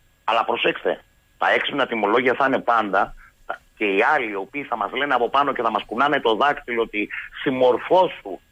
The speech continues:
κλιματική κρίση, κλιματική αλλαγή, συμμορφώσου», αυτοί όμως δεν θα έχουν κανένα ρίσκο. Το ρίσκο απλά θα το περνάνε στους καταναλωτές. Και εμείς θα γίνουμε ενεργειακοί, ενεργειακοί πένητες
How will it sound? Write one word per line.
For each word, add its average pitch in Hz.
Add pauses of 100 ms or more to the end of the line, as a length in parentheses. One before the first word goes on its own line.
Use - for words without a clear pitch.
κλιματική 127
κρίση, 170
κλιματική 117
αλλαγή, 156
συμμορφώσου», 135
αυτοί -
όμως 160
δεν -
θα 180
έχουν 185
κανένα 175
ρίσκο. - (840)
Το 123
ρίσκο 156
απλά 180
θα 185
το 185
περνάνε 170
στους -
καταναλωτές. 185 (800)
Και 156
εμείς 170 (240)
θα 151
γίνουμε 208
ενεργειακοί, 160
ενεργειακοί 147
πένητες 165